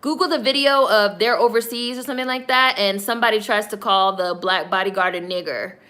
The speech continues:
And Britney Spears loses her shit, and she fucking jumps on this dude. What did you say? What did you fucking say? With her fucking country ass accent.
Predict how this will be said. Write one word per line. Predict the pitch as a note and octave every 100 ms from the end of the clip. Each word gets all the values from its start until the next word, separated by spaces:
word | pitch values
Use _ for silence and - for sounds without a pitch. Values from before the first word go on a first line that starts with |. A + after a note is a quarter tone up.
| - - -
And | F#3
Britney | G#3+ A3 A3
Spears | A#3 A#3+ G3+
loses | F3 G#3 G#3 A3
her | A#3
shit, | A3 - G#3 G#3
and | E3
she | F#3 C4+
fucking | G#3+ G3+ D#3+ E3+ -
jumps | A#3 A3 G#3
on | F#3+ F3+
this | G3
dude. | - F#3+ E3+ - -
What | - G3 G#4+
did | D#5 -
you | D#5
say? | - D#5+ E5+ F5+ F5+ - - -
What | B4 E5+
did | D#5
you | D#5+
fucking | E5+ - E5 G5 F5 -
say? | D#5+ E5+ C5 D4+
With | C#4
her | D4+ D4+
fucking | C#4 B3 A3+
country | C4+ B3+ B3
ass | A#3 B3
accent. | A#3 A#3 A#3 F#3+